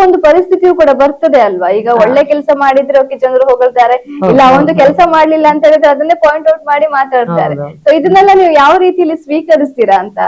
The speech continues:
Speaker 2: ಇದು ನಮ್ಮ ವಾರ್ಡ್ ಅಲ್ಲಿ
Speaker 1: ಹಾ.
Speaker 2: ಪ್ರಾಬ್ಲಮ್ಸ್ ಸ್ವಲ್ಪ ಕಡಿಮೆ.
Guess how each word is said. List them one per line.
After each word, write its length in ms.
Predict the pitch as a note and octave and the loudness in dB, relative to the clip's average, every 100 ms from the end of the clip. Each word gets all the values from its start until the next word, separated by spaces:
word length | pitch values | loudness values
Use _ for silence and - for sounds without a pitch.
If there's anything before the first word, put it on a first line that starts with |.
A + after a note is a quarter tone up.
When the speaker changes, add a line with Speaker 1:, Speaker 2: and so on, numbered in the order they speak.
| G3 | -4
Speaker 2:
ಇದು 380 | G3+ A#3 G3 F#3 | 0 2 2 0
ನಮ್ಮ 300 | F3+ F3 G#3+ | -2 -4 -2
ವಾರ್ಡ್ 360 | A3 F#3 F#3+ | 0 0 2
ಅಲ್ಲಿ 380 | G#3 F#3+ C#3 D3 | 0 -2 -4 -6
Speaker 1:
ಹಾ. 400 | F3+ - G4+ A3 - | -10 -10 -12 -10 -4
Speaker 2:
ಪ್ರಾಬ್ಲಮ್ಸ್ 720 | G3+ G#3+ G#3 B3 B3 - G#3+ | -2 -2 -4 -4 -4 -6 -6
ಸ್ವಲ್ಪ 280 | G3+ G3+ G#3 | -4 -4 -4
ಕಡಿಮೆ. 600 | - F#3 F#3 - _ | -2 -2 -2 -8 _